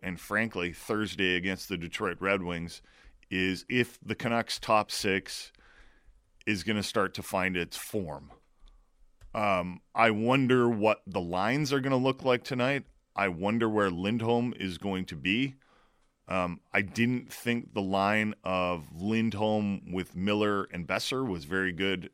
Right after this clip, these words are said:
against Washington. I'm not sure if I see the fit there. I had really been hoping, and I'm sure the Canucks had been hoping, that Lindholm and Petey together would find something. Um,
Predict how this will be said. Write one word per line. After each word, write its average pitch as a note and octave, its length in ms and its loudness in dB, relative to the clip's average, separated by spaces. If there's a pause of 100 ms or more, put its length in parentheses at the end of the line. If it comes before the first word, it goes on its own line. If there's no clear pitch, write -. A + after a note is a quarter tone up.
against E2+ 400 -6
Washington. A#2+ 800 -2 (440)
I'm E2 180 -10
not E2+ 220 -6
sure - 440 0
if C3+ 160 0
I A2 100 6
see C3 400 -2
the B2 120 0
fit - 400 -4
there. C#3 340 2 (760)
I C#3+ 160 8
had A2 380 6
really D#3+ 320 10
been A2+ 200 4
hoping, G2+ 580 0 (120)
and G#2+ 160 0
I'm G2+ 140 0
sure C#3 320 -2
the G#2+ 100 -2
Canucks B2 360 -2
had G2+ 180 -2
been F#2 140 -2
hoping, F#2 640 0
that F#2+ 340 4 (120)
Lindholm A2 720 2
and G#2+ 220 -2
Petey B2+ 340 -2
together G2 600 0 (100)
would F#2 360 -4
find G#2+ 360 0
something. F2 500 -12 (840)
Um, F2+ 520 0